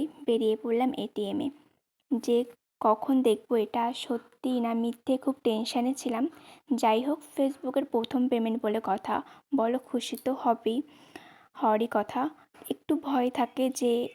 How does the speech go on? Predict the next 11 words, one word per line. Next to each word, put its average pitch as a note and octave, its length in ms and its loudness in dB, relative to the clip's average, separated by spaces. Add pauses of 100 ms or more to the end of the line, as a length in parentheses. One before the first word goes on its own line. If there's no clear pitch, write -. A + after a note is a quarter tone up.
(120)
আদৌ A#3+ 240 0 (120)
কি - 140 -2
এটা C#4+ 140 2 (100)
সত্যি - 420 -2 (200)
পাবো G#3+ 280 2 (160)
না A#3 80 -2 (100)
পাবো A#3 220 -2 (100)
না, B3 60 2 (200)
কখনো A#3+ 340 0
তো C#4 60 0 (100)
পাইনি। A#3+ 340 4